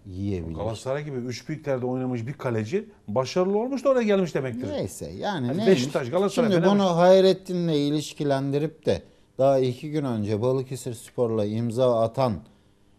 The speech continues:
Speaker 1: e, Hayrettin'le ilişkilendirip de böyle bir haber yapmak bana göre
Speaker 2: Çok yanlış.
Speaker 1: habercilik falan değil.
Speaker 2: Tabii değil.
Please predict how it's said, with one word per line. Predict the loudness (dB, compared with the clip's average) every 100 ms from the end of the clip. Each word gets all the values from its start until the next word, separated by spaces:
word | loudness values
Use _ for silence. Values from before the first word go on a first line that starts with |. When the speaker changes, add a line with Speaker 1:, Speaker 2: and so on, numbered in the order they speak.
| _ _ -12
Speaker 1:
e, | -6 -4 -6 -8 -8
Hayrettin'le | 2 4 4 2 -2 -6 -4 0 0
ilişkilendirip | 0 -2 -2 -4 -2 0 0 -2 -4 -4
de | -2 2
böyle | 2 2
bir | 0
haber | -2 0 0 0
yapmak | -2 -4 -6 -14 -8
bana | -6 -4 -6
göre | -8 -10 -12 _ _ _
Speaker 2:
Çok | -10 -6
yanlış. | -8 -10 -18 -18 0
Speaker 1:
habercilik | 2 4 2 0 -4 -8 -6
falan | -6 -4 -8
değil. | -8
Speaker 2:
Tabii | -8 -8
değil. | -10 -14